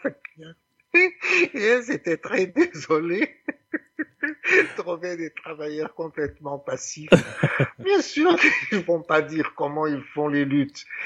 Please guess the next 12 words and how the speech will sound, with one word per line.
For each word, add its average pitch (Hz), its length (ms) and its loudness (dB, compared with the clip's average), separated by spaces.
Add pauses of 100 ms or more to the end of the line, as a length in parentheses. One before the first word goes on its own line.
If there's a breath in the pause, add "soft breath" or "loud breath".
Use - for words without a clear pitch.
(300 loud breath)
et 170 160 4
quelles 170 240 4
sont 175 320 0
les 147 180 2
façons. 143 580 -4
Je 175 60 -12
me 180 60 -10
souviens 180 640 0
d'un, 135 220 2
d'un 127 420 -4
autre 143 320 -2
débat, 120 480 0